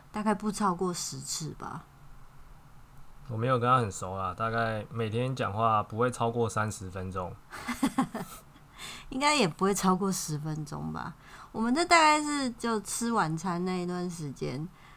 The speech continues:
Speaker 1: 会聊天，然后也不见得每天都会聊哦，就有时候就各自滑各自的手机。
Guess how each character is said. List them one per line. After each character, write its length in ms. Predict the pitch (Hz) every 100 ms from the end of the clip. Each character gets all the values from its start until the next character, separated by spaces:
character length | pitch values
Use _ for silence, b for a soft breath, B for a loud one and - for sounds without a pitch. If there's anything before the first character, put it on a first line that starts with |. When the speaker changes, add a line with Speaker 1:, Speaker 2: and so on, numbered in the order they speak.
| B -
Speaker 1:
会 440 | 208 196 185 - - 185 - -
聊 280 | - 165 151
天， 340 | 151 170 151 156 175
然 100 | 185
后 100 | 262
也 120 | 214
不 160 | 170 190
见 260 | 226 214
得 340 | 180 160 156 160 - - - - - -
每 220 | 180 165
天 300 | 190 180 180
都 200 | 175 175
会 340 | 190 165 160 - - -
聊 260 | 156 - -
哦， 240 | 135 151
就 80 | 175
有 180 | 208 180
时 120 | 180
候 100 | 190
就 100 | 202
各 180 | 190 202
自 240 | 190 185 185
滑 220 | 165 156
各 180 | 165 170
自 220 | - 165
的 160 | 160
手 200 | 151 151 139
机。 340 | - 160